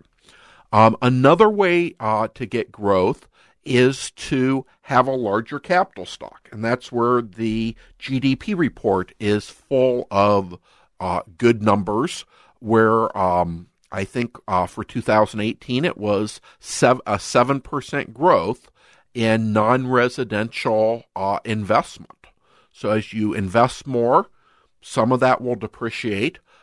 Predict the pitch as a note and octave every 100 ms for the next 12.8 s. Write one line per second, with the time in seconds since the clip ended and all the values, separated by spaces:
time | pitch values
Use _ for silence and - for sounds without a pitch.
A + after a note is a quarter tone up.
0 | _ - A#2+ - A#2+ A#2+ A#2 G#2+ A2+ A#2+
1 | - A2 G#2+ A2 - - A#2 A2+ F2+ -
2 | A2 A#2 C3 - D3+ F#3 - G#2 - -
3 | F2 C3 _ G#2+ G2 F#2+ A2 A2 C3 B2
4 | A2+ - G2 G2+ F#2+ G#2 A2 G#2+ B2 F3
5 | - - F#2 F#2 E2 A1+ - - - _
6 | _ _ - _ G#2+ G2+ G2 G2 A#2 A2+
7 | B2+ C3+ C3+ C3 - D#3 D#3+ C#3 B2 A2+
8 | C#3 F#3 - - B2+ C#3 A#2+ B2 B2 C3+
9 | C3+ A#2 C3 D3+ - - - A#2+ A#2+ A#2
10 | B2 _ _ _ - C3 C#3 C3+ C3 A#2+
11 | A#2 A2 - D#3+ B3 G3 A#2 F2+ - F2
12 | E2+ F2 F2 C#2 F2+ - A#2+ -